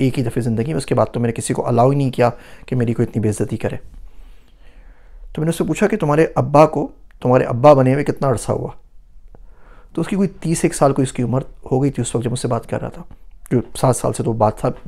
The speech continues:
बातचीत ही नहीं कर रहे थे भाई साहब अपने वालिद मोहतरम से। तो मैंने बोला, "दस हज़ार दिन बनते हैं या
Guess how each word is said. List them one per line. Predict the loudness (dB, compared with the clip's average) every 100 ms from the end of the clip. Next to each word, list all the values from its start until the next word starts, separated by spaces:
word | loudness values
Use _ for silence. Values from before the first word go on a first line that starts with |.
| -14 -6
बातचीत | -6 -4 -4
ही |
नहीं | -2
कर | -2 0
रहे | 0
थे | -2
भाई | -2 -4
साहब | -2 -4 -4 -16 -20 -20 -20 -20 -20 -20 -20 -10
अपने | -2 2
वालिद | 2 2
मोहतरम | 0 -2 -2 -2
से। | -4 -8 -14 -20 -20 -20 -20 -20 -20 -20 -20 -20 -20 -20 -20 -20 -20 -20 -4
तो | 0
मैंने | 2 4
बोला, | 4 6
"दस | 6 6 4
हज़ार | 8 8
दिन | 8 4 2
बनते | -2 -4 -10
हैं | -12 -18 -20 -20 -20 -20 -20 -20 -20 -20 -20 -20 -20 -6
या | -2